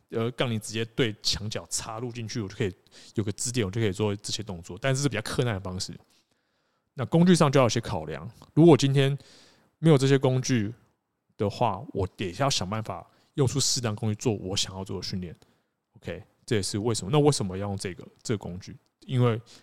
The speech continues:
符合我的目标，所以我才选择这个工具。那再来就是课表、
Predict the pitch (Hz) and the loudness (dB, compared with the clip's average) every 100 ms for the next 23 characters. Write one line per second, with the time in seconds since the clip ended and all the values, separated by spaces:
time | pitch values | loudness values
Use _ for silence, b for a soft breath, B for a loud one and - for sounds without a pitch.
0 | - - 110 98 104 98 95 104 95 92 | -16 -6 -4 -2 -2 -2 -4 -4 -4 -8
1 | - 110 92 92 80 - 87 80 85 - | -8 -10 -8 -10 -10 -12 -14 -14 -16 -18
2 | - _ _ _ _ b b b b b | -20 _ _ _ _ b b b b b
3 | 202 190 190 143 147 139 151 127 117 b | -2 4 4 6 4 4 4 4 0 b
4 | b b - - 135 - 65 | b b -2 4 4 2 -6